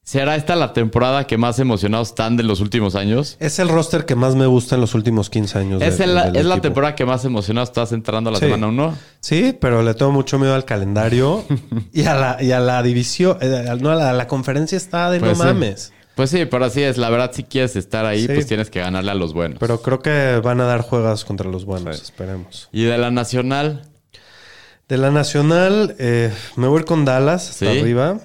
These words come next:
Speaker 2: Sí.
Speaker 1: Ok.
Speaker 2: Luego Philly.
Speaker 1: Ok.
Speaker 2: Luego voy a poner a los Giants y
Speaker 1: Ok.
Speaker 2: luego Washington.
Speaker 1: Ok,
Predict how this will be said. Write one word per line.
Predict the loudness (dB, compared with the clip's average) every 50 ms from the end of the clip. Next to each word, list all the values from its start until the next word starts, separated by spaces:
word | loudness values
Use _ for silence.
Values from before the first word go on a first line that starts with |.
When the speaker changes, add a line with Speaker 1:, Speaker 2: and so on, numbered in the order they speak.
| -14 _
Speaker 2:
Sí. | -16 -8 -6 -6 -6 -6 -10 -16 -20 _ _ _ _ _ _ _ _ _ _ _ _ _ _
Speaker 1:
Ok. | -14 -14 -6 -4 -2 0 0 -2 -2 -4 -10 -16 _ _
Speaker 2:
Luego | -6 -4 -2 -2 -2
Philly. | -2 -2 -4 -2 0 0 0 0 -2 -4 -6 -8 -10
Speaker 1:
Ok. | -12 -8 -6 -4 -2 -2 -2 -2 -4 -8 -16 _ _ _ _ _ _ _ -8
Speaker 2:
Luego | -2 0 0 2 2
voy | 2 0
a | 0
poner | -2 -2 0 0
a | 0
los | -2 -2 -2 -2
Giants | -2 -2 0 2 0 0 0 -2 -4 -6 -6
y | -2
Speaker 1:
Ok. | 0
Speaker 2:
luego | 2 2 4 4 2 2
Washington. | 0 -2 -2 -6 -10 -14 _ -20 -20 -20 _ _ _ _ _ _ _ _ _ _ _ _ _
Speaker 1:
Ok, | -8 -8 -8 -6 -4